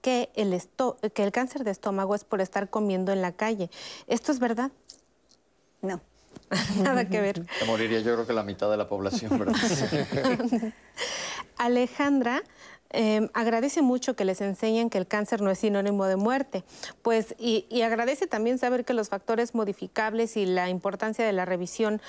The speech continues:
Speaker 1: de la medicina preventiva a diferentes tipos de edad. Sabe que el cáncer es terrible, pero ¿qué pasa cuando se presenta en niños y en niñas?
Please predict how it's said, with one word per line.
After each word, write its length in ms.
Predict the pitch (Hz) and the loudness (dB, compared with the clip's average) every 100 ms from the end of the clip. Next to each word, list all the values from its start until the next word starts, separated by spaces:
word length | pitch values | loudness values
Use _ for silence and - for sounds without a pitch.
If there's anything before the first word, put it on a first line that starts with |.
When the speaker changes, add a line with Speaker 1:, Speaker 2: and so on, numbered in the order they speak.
| - - | -14 -2
Speaker 1:
de 100 | 196 | 0
la 100 | 185 | 2
medicina 420 | 190 202 226 233 208 | 2 2 2 0 0
preventiva 440 | 190 180 180 214 | 0 0 0 0
a 40 | |
diferentes 520 | 208 196 185 185 196 202 | 0 -2 -2 -2 -4 -4
tipos 320 | 208 - 202 | -4 -2 0
de 120 | 208 | 2
edad. 200 | 220 302 - - - - - - _ - | 2 0 -4 -20 -20 -18 -16 -18 _ -6
Sabe 340 | 233 233 262 | -2 0 0
que 120 | 254 | 0
el 100 | 202 | 0
cáncer 360 | 190 220 214 220 | 0 -2 0 0
es 100 | 214 | 0
terrible, 540 | - 220 220 208 220 247 - | -2 0 0 2 -2 -4 -6
pero 220 | - 254 247 | 0 0 0
¿qué 120 | 330 | -2
pasa 320 | - 330 339 | 0 -2 -2
cuando 200 | 269 226 | -2 -2
se 100 | 208 | -2
presenta 460 | 190 214 254 254 269 | -2 0 2 4 4
en 120 | 240 | 4
niños 380 | 247 247 247 254 | 4 2 2 2
y 60 | |
en 140 | 247 254 | 2 2
niñas? 420 | 285 269 208 | 2 0 0